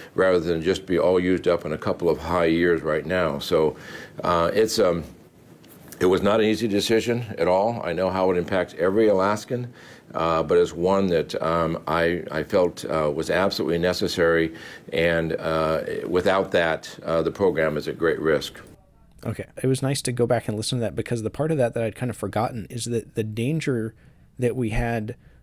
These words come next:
Speaker 2: was that the dividend was gonna go away. We did shrink the dividend to pay for government, but also we shrunk the dividend so there would continue to be a dividend. I think that our goal, our, our decision as,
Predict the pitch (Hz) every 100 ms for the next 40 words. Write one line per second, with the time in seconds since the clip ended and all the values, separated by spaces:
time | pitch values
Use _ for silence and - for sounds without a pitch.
0 | - 120 120 - 104 - 151 247 247 135
1 | 120 131 104 117 104 104 110 - - 120
2 | 135 165 - 156 127 123 120 123 110 -
3 | 123 107 101 123 143 123 98 - - -
4 | - 117 120 113 - - 165 - 135 113
5 | 110 156 139 117 120 131 113 98 - 117
6 | 104 101 101 - 107 - 170 147 107 110
7 | 131 104 95 113 110 90 - - - 117
8 | 127 160 - - 110 104 - 135 104 101
9 | 98 104 101 - - 113 101 - 139 117
10 | 104 95 110 - 107 95 -